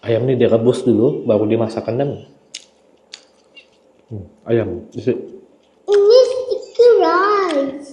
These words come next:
Speaker 1: Sticky rice? <clears throat> Maksud?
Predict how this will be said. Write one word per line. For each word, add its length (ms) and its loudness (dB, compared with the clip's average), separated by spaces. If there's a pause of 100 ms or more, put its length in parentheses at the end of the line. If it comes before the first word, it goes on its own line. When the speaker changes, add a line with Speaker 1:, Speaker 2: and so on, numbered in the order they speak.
(120)
Speaker 1:
Sticky 400 -2
rice? 360 -2 (1160)
<clears throat> 320 0
Maksud? 240 -2